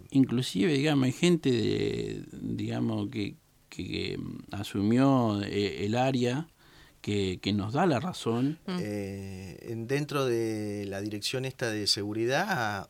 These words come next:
Speaker 3: eh, había un subdirector, que lo voy a nombrar, Helio Marzola, el cual, eh, participó con nosotros en varias situaciones y yo principalmente en mi turno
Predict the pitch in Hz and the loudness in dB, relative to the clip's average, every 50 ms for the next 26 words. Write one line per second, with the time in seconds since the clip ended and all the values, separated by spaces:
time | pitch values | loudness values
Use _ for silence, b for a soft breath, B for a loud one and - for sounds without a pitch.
0 | - 78 90 98 98 98 98 95 95 104 107 117 113 113 113 - - 131 123 117 | -14 -12 -10 -8 -8 -6 -6 -4 -4 -4 -2 -2 -2 -4 -4 -4 -6 -6 -4 -2
1 | 113 110 110 107 110 - 151 151 151 175 160 - 90 92 95 104 101 101 107 110 | -2 -2 -2 -6 -4 -2 -2 0 0 -2 -6 -8 -6 -6 -4 -4 -4 -6 -6 -4
2 | 117 123 123 127 127 - b b b b b b b - 104 110 110 110 104 107 | 0 0 0 0 -2 -6 b b b b b b b -6 -4 -2 -2 -2 -2 -2
3 | 104 104 - - 143 143 139 156 175 165 110 95 98 - - 110 107 104 101 98 | 0 0 0 2 2 0 2 0 -2 -2 -4 -6 -8 -4 -2 0 0 0 0 -2
4 | 98 95 92 90 90 90 92 b b b b b b _ - - 95 98 95 92 | -4 -4 -6 -8 -8 -10 -12 b b b b b b _ -12 -8 -6 -4 -4 -4
5 | 92 92 90 90 87 87 - _ _ _ _ _ _ _ _ _ - 101 98 98 | -6 -6 -8 -8 -10 -12 -14 _ _ _ _ _ _ _ _ _ -6 -6 -6 -4
6 | - 107 95 - - 98 95 - 143 139 - 113 107 104 104 104 - - 127 127 | -6 -2 -2 -2 -2 -2 -4 -2 -2 -2 0 -2 -4 -2 -2 -2 0 0 0 -2
7 | 123 - 120 113 101 98 101 95 98 95 95 95 107 117 120 117 110 - 110 95 | 0 -2 -4 -2 -2 -4 -4 -4 -4 -6 -4 -2 -2 0 0 -2 -2 -2 -6 -4
8 | - - - - - 139 143 160 170 170 160 - - B B B B B B - | -6 -4 -2 -2 -2 0 0 0 0 0 0 -2 -6 B B B B B B -12
9 | - 98 101 101 101 98 98 98 95 95 95 92 92 92 90 87 - - 120 117 | -8 -6 -4 -4 -4 -4 -4 -4 -4 -4 -4 -4 -6 -6 -6 -6 -2 0 2 2
10 | 117 113 - 104 104 101 110 98 - 107 104 107 113 120 117 120 110 107 107 107 | 2 0 -2 -4 -4 -4 -4 -2 -2 -2 -2 0 -2 -2 -2 -2 -4 -4 -4 -6
11 | 104 - 123 135 135 143 143 143 139 131 | -4 -2 -2 -2 0 0 0 0 0 0